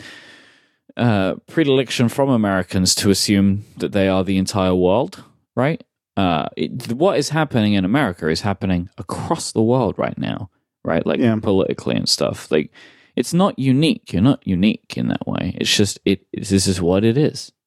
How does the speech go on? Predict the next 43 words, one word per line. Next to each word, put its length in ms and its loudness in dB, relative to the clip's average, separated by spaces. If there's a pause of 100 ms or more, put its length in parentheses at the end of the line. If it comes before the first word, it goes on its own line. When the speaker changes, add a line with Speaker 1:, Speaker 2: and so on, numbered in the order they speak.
(460)
Speaker 2:
Yeah, 240 4
I 40 0
think 160 0
that's 180 0
true. 380 2
But, 220 2
you 100 2
know, 60 4
obviously 300 0
the 100 4
only 140 4
thing 140 0
I 80 2
can 360 0
experience 380 0
on 60 -4
a 40 0
regular 300 4
basis 360 -2
is 100 0
America 400 2
because 240 0
I'm 100 2
not 140 0 (160)
hopping 320 0
across 320 -2
the 80 -8
pond 340 2
every 220 0 (460)
two 180 4
weeks 420 0
like 160 0
you 160 4
are. 200 2
And 180 0
so, 400 4
Speaker 1:
Mm-hmm. 480 -10
Speaker 2:
um, 420 2
I 80 2
don't 80 4
know. 100 6
It's 120 0
just, 220 -8